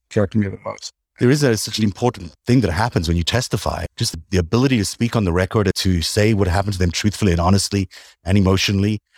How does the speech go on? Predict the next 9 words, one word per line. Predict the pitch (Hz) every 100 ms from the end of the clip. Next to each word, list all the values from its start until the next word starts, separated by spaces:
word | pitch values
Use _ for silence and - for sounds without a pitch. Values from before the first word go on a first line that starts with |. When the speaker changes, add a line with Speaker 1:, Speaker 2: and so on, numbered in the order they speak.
| -
Speaker 2:
They | 107 135
regained | 127 139 107 113 104
power | - 123 139 78 - -
as | 92 80
they | 92
were | 87 90
speaking | 85 - 90 - 80
there | 80 78
and | 80 87